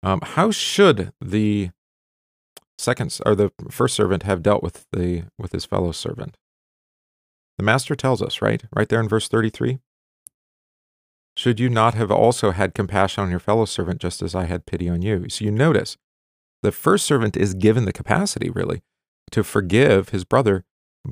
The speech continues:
having received the riches of compassion from his master,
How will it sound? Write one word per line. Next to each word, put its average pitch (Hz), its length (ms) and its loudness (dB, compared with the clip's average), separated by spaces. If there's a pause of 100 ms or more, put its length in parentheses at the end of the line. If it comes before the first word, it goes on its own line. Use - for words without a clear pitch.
(300)
having 107 360 2
received 110 840 0 (120)
the 107 100 6
riches 98 680 2
of 90 200 -2
compassion 90 540 -2
from 87 400 -4 (200)
his - 100 -10
master, 127 480 -6